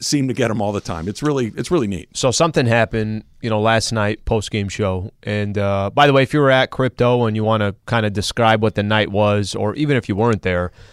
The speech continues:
Speaker 2: um, and you wanna talk about Bron and his career, I, I mentioned this a couple times yesterday, and I'll, I'll mention it again. Last night was not about LeBron James as a Los Angeles Laker.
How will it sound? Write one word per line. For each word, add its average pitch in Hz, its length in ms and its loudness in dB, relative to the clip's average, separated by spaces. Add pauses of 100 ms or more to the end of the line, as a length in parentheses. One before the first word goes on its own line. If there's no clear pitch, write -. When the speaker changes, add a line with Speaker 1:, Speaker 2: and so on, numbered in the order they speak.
(220)
Speaker 2:
um, 98 480 -2 (100)
and 113 140 0
you 113 80 0
wanna 110 160 0
talk 107 260 2
about 101 300 0
Bron 104 320 2
and 98 100 0
his 107 140 -4
career, 104 360 0
I, 123 220 2
I 139 80 2
mentioned 147 380 2
this 117 140 0
a - 20 -10
couple 113 220 -2
times 98 500 -2
yesterday, 104 480 -2
and 107 100 0
I'll, 123 140 0
I'll 120 100 2
mention 117 320 -2
it 92 40 -4
again. 90 300 -6 (1000)
Last 175 440 4
night 147 480 2
was 117 380 0
not 120 320 4
about 104 560 2 (260)
LeBron 113 480 2
James 104 720 -2
as 104 140 -4
a 110 60 -4
Los 98 280 -2
Angeles 95 400 -6
Laker. 95 400 -6